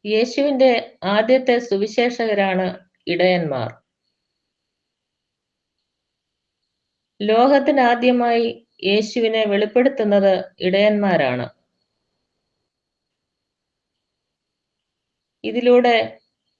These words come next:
ഇടയന്മാർക്ക് സന്തോഷവും അതിൽ കൂടുതൽ പ്രത്യാശയും ലഭിക്കുന്നു.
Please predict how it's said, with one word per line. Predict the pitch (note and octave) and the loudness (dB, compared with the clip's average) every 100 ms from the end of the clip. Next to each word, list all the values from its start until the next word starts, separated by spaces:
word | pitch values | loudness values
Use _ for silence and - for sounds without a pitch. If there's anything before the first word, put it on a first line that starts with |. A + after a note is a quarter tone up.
| _ _ | _ _
ഇടയന്മാർക്ക് | G3 G#3+ B3 C#4 C#4 C4 B3+ | -4 0 0 0 0 0 2
സന്തോഷവും | B3 A#3 G#3+ G#3+ B3 A#3+ G#3+ G#3 G3+ - _ _ _ _ | 0 0 0 0 -4 -4 -4 -4 -8 -12 _ _ _ _
അതിൽ | G3 G#3+ B3+ | -4 0 0
കൂടുതൽ | B3+ A#3+ A3+ A3 G#3+ | 0 -2 0 0 -2
പ്രത്യാശയും | G3+ G3 - G#3+ A3 A3 G#3 F#3+ | -2 -4 -2 0 0 0 -4 -2
ലഭിക്കുന്നു. | F3+ F3 E3+ D#3+ D#3 B2+ A#2 | -2 -2 -6 -6 -8 -8 -12